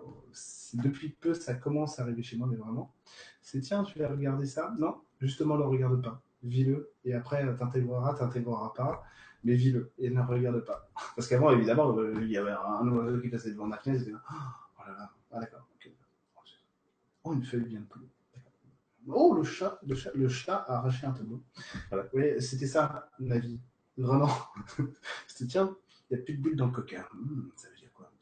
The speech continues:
Ah, d'accord. » Donc, oh, d'accord. Donc, le problème structurel avec papa, maman. Mais vraiment, c'est ça. J'exagère un tout petit peu. Mais vraiment un tout petit peu. Et du coup, maintenant, c'est plus, euh, ne regarde pas. Mais parce que je fais ce choix-là,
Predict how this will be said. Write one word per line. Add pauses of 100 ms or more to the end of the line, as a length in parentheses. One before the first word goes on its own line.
Ah,
d'accord. » (120)
Donc, (180)
oh,
d'accord. (260)
Donc,
le
problème
structurel
avec
papa,
maman.
Mais
vraiment,
c'est
ça. (280)
J'exagère (960)
un
tout
petit
peu. (280)
Mais
vraiment
un
tout
petit
peu. (500)
Et
du
coup,
maintenant,
c'est
plus,
euh,
ne
regarde
pas. (100)
Mais
parce
que
je
fais
ce
choix-là,